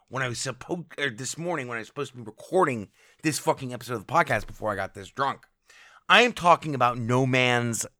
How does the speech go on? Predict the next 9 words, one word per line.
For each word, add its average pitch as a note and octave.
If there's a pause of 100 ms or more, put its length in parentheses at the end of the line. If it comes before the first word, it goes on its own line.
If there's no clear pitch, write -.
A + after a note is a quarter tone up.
(120)
Sky. F#2 (1700)
What F#3+
is G3+
No F#3+
Man's E3+ (120)
Sky? G2 (120)
No F#3
Man's A3
Sky C3